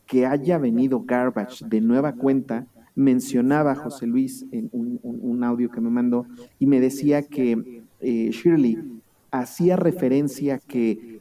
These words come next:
prácticamente México los había hecho rockstars, porque no eran muy conocidos, si bien, eh, pues el tema de Butch Vig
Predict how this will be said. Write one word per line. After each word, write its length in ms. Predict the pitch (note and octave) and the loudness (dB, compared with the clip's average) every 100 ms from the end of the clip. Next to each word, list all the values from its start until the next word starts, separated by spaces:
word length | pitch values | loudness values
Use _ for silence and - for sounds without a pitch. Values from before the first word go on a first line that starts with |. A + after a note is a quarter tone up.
| _ | _
prácticamente 1000 | F#3 A3 A3 A#3+ F#3+ C#3+ C3+ D#3+ D#3 C#3 | 0 2 0 -2 0 2 4 2 2 2
México 880 | B2 D#3 E3 G3 E3 G#3 - - - - | 2 2 2 -2 0 -2 -2 -8 -18 0
los 400 | C#3 C3+ B2+ C3+ | 4 4 2 0
había 360 | B2+ C3+ D3 | -2 2 2
hecho 360 | D3 D#3+ - C3 | 4 0 0 -2
rockstars, 920 | - C3 D3 - C#3+ - F2+ - - _ _ _ _ | 2 2 2 -2 -10 -8 -10 -12 -20 _ _ _ _
porque 840 | C3 B2 A#2+ C3+ B2 B2 - B2 - _ _ _ _ - | 2 2 0 0 2 0 -6 -16 -20 _ _ _ _ 0
no 380 | D#3 E3 F3 | 2 4 4
eran 340 | F#3+ G3 F#3+ F#3 | 4 4 2 2
muy 360 | E3 F#3 F#3+ | 4 4 4
conocidos, 760 | E3+ D#3+ B2 - C#3+ C#3+ A3+ - - - | 2 2 0 0 0 0 -2 -8 -20 -20
si 260 | - - C#3 | -12 -2 0
bien, 580 | D3 F3+ G3 G3 G3 F#3+ | 4 4 4 4 0 -2
eh, 500 | B2+ A#2+ A2+ A2 A2 | -2 -2 -2 -4 -8
pues 200 | A2 A#2+ | -10 -6
el 100 | A2+ | -2
tema 260 | C3+ C#3+ C3+ | -2 0 -2
de 140 | G#2+ | -2
Butch 300 | A#2 B2+ - | -2 -4 -2
Vig 260 | B2+ A#2+ | -2 -2